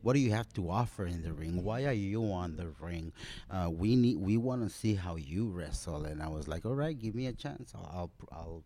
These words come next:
prove it." And that's what the fans have made for us. They, they set the bar a, a little bit up for us too, and, um,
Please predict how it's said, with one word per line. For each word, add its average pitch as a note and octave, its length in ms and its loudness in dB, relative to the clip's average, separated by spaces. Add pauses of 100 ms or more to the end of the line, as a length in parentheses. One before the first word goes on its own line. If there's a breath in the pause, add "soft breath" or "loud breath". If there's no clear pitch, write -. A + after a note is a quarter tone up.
(100)
prove C3+ 180 -6
it." A#2 140 -6 (580 soft breath)
And G2 180 -6
that's F#2+ 220 -8
what - 80 -14
the - 80 -14
fans G2+ 320 -8
have F#2 240 -8
made F#2 220 0 (140)
for G#2 200 -4
us. D2 380 -8
They, F2 340 -2
they E2 320 -6 (360 loud breath)
set - 260 -8
the - 80 -8
bar F2 420 -4 (100)
a, F#2 260 -10
a - 20 -4
little F2+ 220 -6
bit F2 180 -10
up F2+ 100 -8 (140)
for F2 180 0
us G2+ 240 -4
too, A#2 340 -6
and, F2 440 -2
um, F2 520 -6